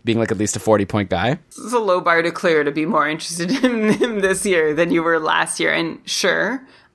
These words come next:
Speaker 2: I will be too, the same way I was more interested in Joe Thornton this year than I was the last year when I heard he was gonna start in the top six in Toronto and be on the top power play.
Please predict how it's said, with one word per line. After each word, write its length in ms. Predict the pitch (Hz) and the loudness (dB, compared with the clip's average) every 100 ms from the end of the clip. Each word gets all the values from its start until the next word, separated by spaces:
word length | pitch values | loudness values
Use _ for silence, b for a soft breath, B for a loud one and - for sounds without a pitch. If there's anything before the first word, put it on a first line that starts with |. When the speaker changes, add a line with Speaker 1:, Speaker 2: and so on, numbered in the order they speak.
| - | -4
Speaker 2:
I 140 | 185 | 0
will 180 | 202 220 | 2 0
be 160 | 190 185 | 0 -2
too, 200 | 233 208 | -2 -2
the 100 | 165 | -2
same 240 | 190 185 | -2 0
way 160 | 180 170 | 2 2
I 80 | 165 | 0
was 180 | 156 | 0
more 180 | 165 165 | 0 -2
interested 380 | 160 - 165 175 | -2 -8 -8 -8
in 80 | 165 | -2
Joe 180 | 170 165 | -2 0
Thornton 760 | 190 202 208 202 151 143 143 b b - | 0 0 2 0 -2 -4 -10 b b -2
this 280 | 175 170 160 | 0 0 0
year 240 | 156 156 | 0 0
than 180 | 151 156 | 0 0
I 60 | |
was 200 | 156 156 | 2 0
the 80 | 147 | 0
last 420 | 156 180 190 - | 0 2 0 -2
year 300 | 170 151 143 | 0 0 0
when 160 | 143 143 | -2 -4
I 100 | 151 | -4
heard 240 | 156 156 | -2 -2
he 100 | 165 | -2
was 120 | 143 135 | -8 -6
gonna 220 | 147 151 | -6 -6
start 400 | - 165 156 - | -2 0 0 -2
in 120 | 156 | -6
the 80 | 151 | -6
top 300 | - 160 - | -2 -2 -2
six 400 | - 196 180 - | 0 0 0 -6
in 100 | 151 | -4
Toronto 480 | 156 202 202 185 170 | -2 0 0 0 0
and 120 | 135 | 0
be 100 | 151 | 0
on 120 | 151 | -2
the 80 | 147 | -2
top 240 | 156 160 | -4 -4
power 260 | - 180 180 | 0 2 2
play. 460 | 175 180 180 175 | 0 2 2 0